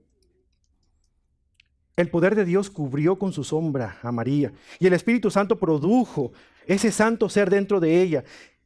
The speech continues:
Jesús llegó mediante el milagro del nacimiento virginal y se fue a través del milagro,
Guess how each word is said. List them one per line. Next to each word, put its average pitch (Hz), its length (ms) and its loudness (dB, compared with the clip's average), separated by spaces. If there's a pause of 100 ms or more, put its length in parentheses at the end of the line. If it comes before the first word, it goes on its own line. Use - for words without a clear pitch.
(160)
Jesús 233 300 2
llegó 220 300 2
mediante 208 380 0
el 196 80 2
milagro 208 540 4
del 214 140 0
nacimiento 180 480 0
virginal 202 560 2 (140)
y 202 100 0
se 196 140 0
fue 254 180 2
a 269 60 2
través 233 340 2
del 220 180 2
milagro, 226 880 2